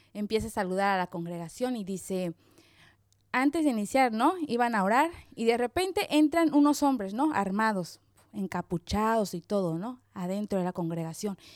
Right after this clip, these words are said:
Y todos se quedan así sorprendidos, ¿no? "¿Qué está pasando?". Y el pastor de la iglesia se queda así como, "¿Qué está pasando aquí?", ¿no? Y, y esos hombres empiezan a decir, "Quien quiera salvar su vida,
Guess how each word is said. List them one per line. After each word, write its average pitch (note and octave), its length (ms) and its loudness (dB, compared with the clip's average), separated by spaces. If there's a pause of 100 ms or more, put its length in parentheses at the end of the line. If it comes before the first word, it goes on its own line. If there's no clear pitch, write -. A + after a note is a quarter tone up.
(160)
Y G3+ 100 -8
todos G#3+ 320 -4
se F#3+ 120 -8
quedan G3+ 360 -6
así F#3 200 -8
sorprendidos, F#3 720 -4
¿no? A3+ 140 -6
"¿Qué G#3+ 80 -12
está G3 180 -8
pasando?". A3 640 -6 (300)
Y G3+ 100 0
el A3 120 2
pastor B3+ 400 0
de C#4+ 100 2
la A#3+ 80 0
iglesia B3 560 0
se G3+ 200 -8
queda A#3+ 200 0
así A#3+ 180 -2
como, A3+ 260 -4
"¿Qué - 100 -6
está - 180 -6
pasando C4 500 -4
aquí?", C4+ 360 -4
¿no? A#3 260 -4 (880)
Y, A#3+ 680 -6
y A#3 60 2
esos C#4 260 2
hombres D4+ 320 4
empiezan B3+ 420 0
a A3+ 80 -4
decir, G3+ 420 -2 (480)
"Quien C4 220 2
quiera G4+ 260 2
salvar E4 320 2
su F4 140 -2
vida, F#4 220 4